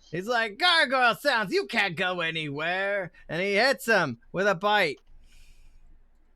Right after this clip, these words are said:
That's how he <laughs> talks when he is here, though.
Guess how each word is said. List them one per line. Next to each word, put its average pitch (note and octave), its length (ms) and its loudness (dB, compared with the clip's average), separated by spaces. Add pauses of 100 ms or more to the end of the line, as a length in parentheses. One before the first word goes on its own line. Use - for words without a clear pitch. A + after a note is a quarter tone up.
(960)
That's E3 200 -2
how G#3 160 6
he G3 120 2
<laughs> - 0 -
talks F#3 420 2
when F3+ 140 0
he F#3 140 2
is F3+ 180 0
here, D3+ 200 -2
though. C3 140 -4